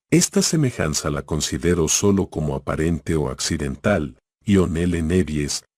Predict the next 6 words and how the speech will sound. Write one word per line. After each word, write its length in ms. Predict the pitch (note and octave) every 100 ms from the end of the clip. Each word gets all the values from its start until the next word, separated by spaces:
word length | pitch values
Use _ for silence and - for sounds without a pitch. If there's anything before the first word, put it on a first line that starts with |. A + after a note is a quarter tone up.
| _
de 100 | G2
Montpesechen, 1000 | E2+ D2+ D2+ D2+ - B2+ A#2+ - D2+ C#2 _ _ _
Kragel 420 | - A2 C3+ C#3 G#2+
Publications, 1000 | G#2 D#2+ D#2 - A2 G#2 - D2+ D2 - _ _ _
Grand 320 | D#2 E2+ D#2
Rapids, 600 | F2+ F2+ - D2 - -